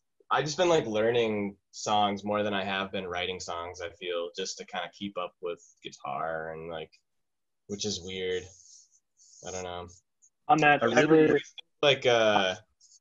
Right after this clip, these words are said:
Speaker 1: like, like, terrible situations make you write more,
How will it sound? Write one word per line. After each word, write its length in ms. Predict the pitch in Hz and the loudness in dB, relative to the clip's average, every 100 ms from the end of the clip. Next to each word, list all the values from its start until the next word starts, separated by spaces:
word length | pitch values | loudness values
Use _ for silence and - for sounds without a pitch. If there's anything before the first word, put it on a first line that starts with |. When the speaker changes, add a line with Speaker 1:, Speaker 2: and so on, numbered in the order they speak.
| _ _ - | _ _ -6
Speaker 1:
like, 300 | 104 101 - - | -4 -4 -8 -6
like, 220 | 95 - | -6 -6
terrible 340 | - 117 117 110 | 2 6 6 4
situations 720 | - 107 101 104 107 98 85 | -2 -2 0 2 0 -4 -4
make 200 | 95 95 | -6 -6
you 300 | 95 90 85 | -10 -10 -6
write 280 | 90 95 - | -2 -2 -2
more, 460 | 90 90 85 85 | -4 -4 -6 -8